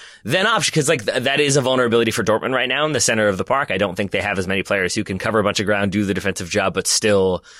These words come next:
play good attacking soccer. And to your point, the good, incisive attacking passing, I wouldn't say is Tyler Adams' strong suit. So, like, even some of those teams that are in the same conversation as Leipzig, I don't see that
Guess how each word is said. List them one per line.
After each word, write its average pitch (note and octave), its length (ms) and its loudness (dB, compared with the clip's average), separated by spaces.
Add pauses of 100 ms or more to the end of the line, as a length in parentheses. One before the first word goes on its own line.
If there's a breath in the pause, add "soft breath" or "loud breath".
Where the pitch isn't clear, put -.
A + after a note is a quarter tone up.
(280 loud breath)
play C#3 200 -2
good B2 120 2
attacking A2+ 320 -2
soccer. E3+ 340 0
And G#2 140 0
to A2 80 -2
your G#2+ 160 0
point, D#3+ 400 -2 (400 loud breath)
the B2 640 -2 (340)
good, D3 380 2
incisive C3 580 0
attacking A#2 360 -2
passing, B2+ 400 -2
I A2 100 2
wouldn't A2+ 360 2
say A2+ 200 2
is G#2 100 0
Tyler G2 280 0
Adams' F#2 420 -2
strong A#2+ 320 2
suit. A3+ 320 -2
So, B2+ 220 2
like, B2+ 260 0 (240 loud breath)
even G3+ 300 0
some F3+ 120 2
of F3 60 0
those D#3+ 160 0
teams D#3 220 -2
that C#3 100 2
are B2 80 0
in C3 280 0
the A#2+ 100 2
same A#2+ 180 -2
conversation A2+ 480 0
as G#2+ 140 0
Leipzig, F#2+ 480 0
I G#2 160 -2
don't G#2+ 280 -2
see G2+ 280 0
that F#2+ 300 -2